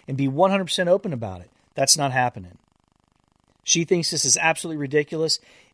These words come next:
Every time she was asked a question, she would talk about something else and wouldn't ask the question. Again, any one of us did this.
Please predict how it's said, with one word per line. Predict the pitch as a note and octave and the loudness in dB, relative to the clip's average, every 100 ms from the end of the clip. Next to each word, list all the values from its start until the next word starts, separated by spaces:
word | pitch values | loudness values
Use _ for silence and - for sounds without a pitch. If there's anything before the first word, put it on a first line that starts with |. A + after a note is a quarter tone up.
| - | 2
Every | F3+ A3+ | 2 2
time | G#3+ G3 | 2 0
she | F#3+ G#3 | 2 2
was | F#3 E3+ | 4 6
asked | E3+ - | 6 4
a | D#3+ | -2
question, | - E3+ - A3 G#3+ G#3 _ _ _ _ _ | 4 4 4 -2 -4 -10 _ _ _ _ _
she | - - | -8 -2
would | D#3 | 2
talk | D#3+ D#3+ | 4 2
about | D#3+ D3+ | 4 4
something | - D3+ D3 | 4 0 -2
else | C#3 B2+ | 0 0
and | B2+ | -2
wouldn't | B2+ B2 | -8 -6
ask | A#2+ - | -6 -6
the | |
question. | A2+ A2+ - B2+ | -8 -8 -8 -12
Again, | D#3+ F3+ E3 G#2 _ _ - | 0 2 2 -2 _ _ -2
any | G#3+ A#3 | 2 6
one | A3 G#3 | 6 4
of | F3+ | 4
us | C3 - | 2 0
did | D3+ D3 | -4 -4
this. | G#2+ E2+ - | -4 -8 -8